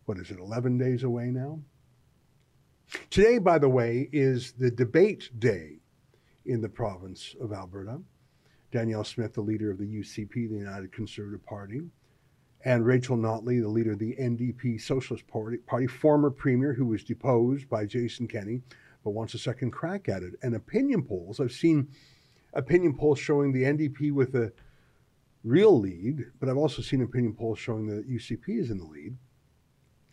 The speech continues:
I think, uh, I think that means that it's a volatile electorate. Normally, pollsters are generally in the same zone.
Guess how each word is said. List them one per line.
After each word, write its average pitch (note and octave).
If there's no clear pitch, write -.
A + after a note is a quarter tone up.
I C#3+
think, D#3
uh, B2+
I C#3
think C#3
that C3+
means C3+
that B2
it's A2+
a A#2
volatile A#2
electorate. B2
Normally, F3
pollsters B2+
are A2+
generally G#2
in A#2
the G#2+
same G2
zone. F2